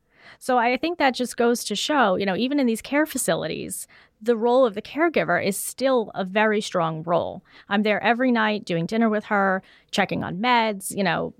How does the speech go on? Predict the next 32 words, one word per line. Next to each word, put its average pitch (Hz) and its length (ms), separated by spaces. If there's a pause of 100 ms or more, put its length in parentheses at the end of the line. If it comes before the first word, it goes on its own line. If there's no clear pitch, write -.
(120)
it, 226 240
it's 220 200
a 226 60
lot. 208 520
So 208 480 (600)
I 214 140
think 254 180
moving 233 340
forward, 208 680
you 202 100
know, 175 100
how 214 240
can 226 180
we 214 120
help 190 360 (220)
more 190 220
people 170 580
and 190 140
how 190 220
can 196 240
we 180 260
provide 202 380
support - 340
to 196 80
caregivers? 185 640
Because 185 420
it 226 240
really 208 720
is 180 120
a 180 60
full-time 175 400
job. 170 300